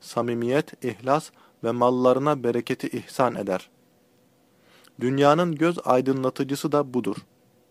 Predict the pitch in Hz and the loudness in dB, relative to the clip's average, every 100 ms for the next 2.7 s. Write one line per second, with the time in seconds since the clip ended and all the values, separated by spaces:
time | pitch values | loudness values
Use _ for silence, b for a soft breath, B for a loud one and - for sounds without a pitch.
0 | _ b b b b 139 - 139 147 165 | _ b b b b -4 0 0 2 -2
1 | 170 b b - 123 151 156 - 127 170 | -4 b b -6 0 2 0 -4 -4 0
2 | 156 131 127 113 120 120 147 | 0 0 -4 -4 0 2 2